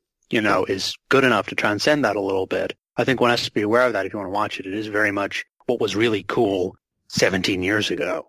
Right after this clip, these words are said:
'cause it has been that long. It is still one of the Titan series, a, a landmark, and deservedly so. So it's worth watching for that. And with Tank Girl, well, I was mostly thinking what Amber was saying about how it would be much better if you watch it at a certain time, and that might be true.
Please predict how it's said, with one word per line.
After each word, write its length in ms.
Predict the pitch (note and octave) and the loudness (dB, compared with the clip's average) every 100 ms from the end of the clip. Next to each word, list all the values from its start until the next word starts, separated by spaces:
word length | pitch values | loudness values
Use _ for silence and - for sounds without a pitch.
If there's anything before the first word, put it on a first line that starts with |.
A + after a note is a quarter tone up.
| _ | _
'cause 180 | - A2 | -6 -2
it 120 | A2 | 0
has 280 | G#2+ G#2+ F#2 | 2 0 -2
been 220 | G2+ F2 | -6 -6
that 200 | E2 A2+ | -6 -4
long. 300 | G#2 G#2+ E2+ - - | -2 -2 -2 -10 0
It 100 | C#3 | 4
is 240 | D3+ D3 | 4 4
still 680 | - - - C#3 A#2+ G#2 G2 _ _ - - | 0 -4 -2 0 2 0 -4 _ _ -20 -12
one 340 | C#3+ A#2+ B2 | -6 -2 0
of 80 | A2 | 0
the 140 | F#2+ - _ | -2 -4 _
Titan 340 | - A2+ A#2+ G#2 | -2 -2 -2 -4
series, 560 | - G#2+ G2+ G2+ G2+ | -2 0 0 0 0
a, 120 | G2+ G2+ | -2 -2
a 100 | G#2 | -2
landmark, 680 | G2 G2+ G#2 G2 G2 F#2 F2 - - | 0 2 2 0 -2 -2 -4 -8 -12
and 200 | G#2 G2+ | -10 -6
deservedly 680 | A2 G#2 A2+ A2 G2 F2 | -4 2 0 0 -4 -4
so. 440 | - - G#2 F2 - _ | -2 0 2 0 -6 _
So 160 | - A#2 | -4 -4
it's 120 | - | 0
worth 200 | A#2 A2 | 0 2
watching 320 | A2 G2 G#2+ | 2 2 -2
for 100 | - | -2
that. 340 | G2 F#2 - - A2+ | -2 -2 -4 -6 -2
And 60 | |
with 80 | A2 | 0
Tank 260 | - E3+ F3 | 0 -2 -2
Girl, 380 | B2 G#2 F#2+ _ _ _ - | -2 0 -2 _ _ _ -6
well, 80 | A#2 | -2
I 0 | |
was 80 | |
mostly 240 | C3 C3 B2 | -2 -2 -2
thinking 240 | B2 A2 | -2 -2
what 100 | G2+ | 0
Amber 320 | G2+ A#2+ G#2+ | 0 0 -2
was 140 | G2+ F#2+ | -6 -4
saying 320 | G#2+ F#2+ F#2+ | -4 -6 -6
about 260 | F#2+ F2+ F2 _ _ | -6 -6 -8 _ _
how 140 | G2 G2+ | 0 0
it 40 | |
would 140 | G#2+ | -2
be 120 | A2 G#2+ | -4 -4
much 200 | A2 - | -4 -2
better 200 | A2 G2+ | -2 -2
if 120 | - | -2
you 60 | |
watch 220 | G#2+ G#2 A#2+ | 0 0 -2
it 100 | G2+ | -2
at 40 | |
a 20 | |
certain 300 | - - F#2 | -2 -2 -4
time, 360 | - A#2+ G2+ G#2 | 0 0 0 0
and 80 | A#2 | 0
that 100 | C3+ | 0
might 160 | A2+ | 0
be 100 | G2+ | -4
true. 340 | - F3 C3 | -4 2 2